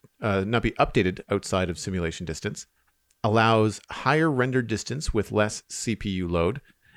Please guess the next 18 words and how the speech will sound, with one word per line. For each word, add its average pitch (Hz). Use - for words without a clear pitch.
A 110
new 131
slider 139
in 104
video 107
settings 110
on 107
the 92
client. 143
A 104
new 98
simulation 107
distance 95
property 147
in 196
dedicated 90
server 87
properties. 107